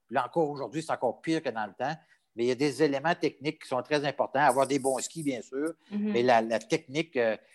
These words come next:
Speaker 1: puis elle, elle a toujours été très compétitive. Euh, Tristan était moins compétitif. D'ailleurs, on voyait la, on voyait la différence.
Speaker 2: Là, euh, tu parles beaucoup avec, euh, tu parles de, on voit vraiment la passion quand tu parles de ski. Là, tu parles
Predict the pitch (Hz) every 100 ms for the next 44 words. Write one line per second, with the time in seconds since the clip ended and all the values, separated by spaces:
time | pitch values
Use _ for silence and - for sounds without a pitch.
0 | _ - 131 127 135 151 160 147 147 135
1 | - 135 123 110 - - 127 107 104 101
2 | 135 135 165 180 - 123 135 151 123 117
3 | - - - 98 107 135 143 147 131 123
4 | 143 143 123 - 110 113 117 _ 220 269
5 | 208 - 208 - 269 285 254 254 - 339
6 | 277 208 208 240 196 165 - 311 262 214
7 | - _ - - - 220 247 277 254 285
8 | 392 254 247 247 254 269 247 247 202 -
9 | 214 196 196 190 - - 277 247 254 -
10 | 277